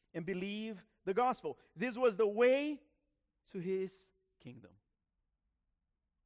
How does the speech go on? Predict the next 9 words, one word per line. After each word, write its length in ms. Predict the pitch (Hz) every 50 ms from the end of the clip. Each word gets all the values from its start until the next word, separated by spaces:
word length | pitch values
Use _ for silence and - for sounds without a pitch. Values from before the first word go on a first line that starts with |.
| _ _ _ _ _ _ _ _ _ _ _ _ _ _ _ _ _ -
The 100 | 135 135
way 440 | 131 147 151 170 185 202 220 226 - -
to 100 | 190 165
Jesus' 640 | 135 156 196 220 185 185 208 208 208 180 - - _ -
kingdom 500 | 170 156 139 131 127 131 131 135 147 147 _ _ _ _ _ _ _ _ _ 147
is 120 | 135 127
the 80 | 139 131
way 360 | 135 143 143 143 143 147 - -
of 220 | 135 131 135